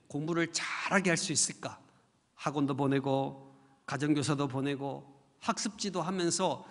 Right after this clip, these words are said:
자녀들에게 지식을 밀어넣으려고 열심히 노력하지만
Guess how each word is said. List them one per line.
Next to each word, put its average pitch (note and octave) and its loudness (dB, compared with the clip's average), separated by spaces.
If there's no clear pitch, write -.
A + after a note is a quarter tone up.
자녀들에게 A#3 2
지식을 A3 2
밀어넣으려고 F#3 4
열심히 A3+ 2
노력하지만 F3+ 2